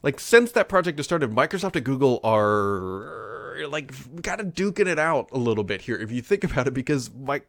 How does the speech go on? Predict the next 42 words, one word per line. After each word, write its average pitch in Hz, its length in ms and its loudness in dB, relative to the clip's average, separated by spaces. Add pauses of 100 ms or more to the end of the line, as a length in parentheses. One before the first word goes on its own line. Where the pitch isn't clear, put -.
(140)
Google's, 202 320 4
like, 156 260 0
antitrust, 135 760 0 (320)
uh, 120 120 -6
regulatory, 131 880 2 (300)
uh, 113 160 0
oversight 147 580 6
right 113 180 0
now. 104 360 0
They're 120 180 2
in 117 60 0
a, 104 80 -2 (420)
not 143 260 2
a 151 60 6
good 123 240 0
place 117 300 -2
with 104 80 -6
the 107 80 -4
government 110 320 0
and 107 80 -8
many, 107 260 -4 (140)
many 107 260 -4
agencies, 156 540 0
and 131 100 -4
Microsoft, 139 460 -2
like, 110 100 -2
tossed 127 280 -4
a 131 40 -4
little 113 180 0
fuel 139 300 2
onto 110 220 2
that 107 120 0
fire 107 220 0
with 101 160 -12
a 101 40 -10
testimony, 127 520 -4 (280)
and 120 60 -4
then 113 100 0
Google 135 280 6
fought 127 240 2
back. 127 220 4
So 139 180 2